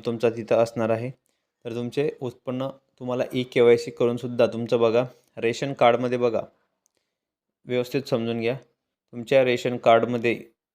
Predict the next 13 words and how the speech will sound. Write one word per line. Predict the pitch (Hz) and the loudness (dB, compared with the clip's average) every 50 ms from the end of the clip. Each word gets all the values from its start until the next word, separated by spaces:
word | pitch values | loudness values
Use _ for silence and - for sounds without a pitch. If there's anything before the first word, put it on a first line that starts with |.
| _ _ _ _ _ _ _ _ _ _ _ _ _ _ _ _ - | _ _ _ _ _ _ _ _ _ _ _ _ _ _ _ _ -12
तुम्ही | 127 127 135 135 | -8 -4 -4 -2
ईकेवायसी | 127 123 - 143 127 123 123 123 127 - | -4 -2 2 4 6 6 6 4 2 -2
केलेली | - 127 117 117 120 | 0 2 2 2 2
आहे | 120 120 | 2 0
आणि | 113 110 | -2 -4
तुमच्या | - 120 120 - 131 | -4 -4 0 4 4
रेशन | 117 117 117 135 123 120 | 4 4 2 -2 -2 2
कार्डपेक्षा | 113 117 113 113 113 - 123 117 117 - 131 113 | 2 2 2 2 0 -4 -6 -6 -6 -6 -8 -4
दोनपेक्षा | 107 120 120 127 131 127 135 127 123 - - 131 | 0 2 2 2 2 0 0 -2 -2 0 0 0
जास्त | 123 120 117 113 - - - | 2 4 4 2 2 0 -4
महिलांची | 123 120 120 113 117 113 110 - 120 | -2 -2 0 0 0 -2 -4 -4 -4
नावे | 117 113 110 107 110 110 | -2 0 2 4 4 4
आहेत, | 110 107 | 4 2